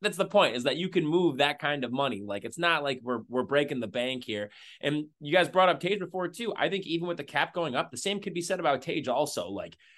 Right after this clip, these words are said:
if in three years from now or four years, whatever it is, that maybe in a best case scenario, Tage is our second line center and we're competing in the playoffs and you're paying him, what, like, seven and a half a year?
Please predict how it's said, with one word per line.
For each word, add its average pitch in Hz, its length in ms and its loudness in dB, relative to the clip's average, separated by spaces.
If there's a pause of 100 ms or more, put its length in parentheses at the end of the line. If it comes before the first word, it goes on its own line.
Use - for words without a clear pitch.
(280)
if 143 200 0
in 131 360 0
three 233 220 0
years 170 300 2
from 208 140 -6
now 208 340 4
or 147 200 0
four 170 180 2
years, 147 320 -4
whatever 135 340 0
it 123 60 -2
is, 131 200 -2
that 107 280 0 (320)
maybe 127 280 0
in 143 60 2
a 127 40 0
best 131 260 0
case 143 240 -2
scenario, 139 720 0
Tage 135 240 -4
is 139 120 -4
our 123 80 0
second 135 340 -2
line 135 220 -2
center 127 380 -4
and 113 120 -6
we're 123 100 -4
competing 123 400 -6
in 131 60 -4
the 113 80 -6
playoffs 123 420 -2
and 107 80 -10
you're 110 120 -8
paying 127 320 -8
him, 135 280 -6
what, 120 220 0
like, 98 160 -10
seven 123 240 -4
and 131 100 -8
a 123 60 -2
half 120 300 -2
a 120 40 -6
year? 120 460 -6